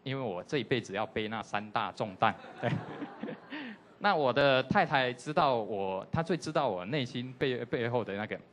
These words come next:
她也知道我很不快乐。那她更是迫切为我祷告，私下她说，后来才讲的。那因为是她害我变成基督徒的，<laughs> 所以她压力相当的大。结果很奇妙的，就在两个礼拜后，在啊，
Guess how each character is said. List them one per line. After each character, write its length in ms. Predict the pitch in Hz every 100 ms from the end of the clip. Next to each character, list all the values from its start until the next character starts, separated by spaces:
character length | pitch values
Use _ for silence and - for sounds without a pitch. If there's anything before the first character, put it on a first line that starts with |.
| - - -
她 120 | 175
也 60 | 143
知 120 | 139
道 140 | 165
我 140 | 127 98
很 140 | 104
不 120 | 90
快 220 | 117 147 123
乐。 180 | 127 113 - - -
那 180 | - 123
她 240 | 110 156 156
更 220 | 175 147
是 160 | 139 143
迫 220 | - 135
切 220 | 131 135
为 140 | 139
我 160 | 107 98
祷 140 | 95 78
告， 220 | 135 113
私 260 | - 131
下 220 | - 135 110
她 120 | 113
说， 300 | - 110 107
后 160 | 147
来 120 | 95 90
才 140 | 98
讲 180 | - 92 92
的。 100 | 110 - - - -
那 140 | 131 131 - -
因 240 | 165 165
为 180 | 175 139
是 140 | 127
她 180 | - 131
害 160 | 131 120
我 120 | 87
变 180 | 143 110
成 120 | 104
基 160 | 113 107
督 140 | 113
徒 200 | 110 82
的， 120 | - - - - -
<laughs> 420 | - - - - -
所 100 | 135
以 40 |
她 120 | 135
压 160 | 143 147
力 120 | 151
相 240 | 117 123 127
当 160 | 123
的 80 | 120
大。 180 | 131 123 - - - - -
结 160 | 127
果 220 | 143 117 98
很 160 | 110
奇 200 | 98 -
妙 160 | 131 135
的， 100 | 101
就 140 | 113
在 140 | 127 123
两 220 | 104 92
个 100 | 92
礼 160 | 101 85
拜 160 | 147 120
后， 300 | - 123 - - - - _
在 220 | - 117
啊， 280 | 98 87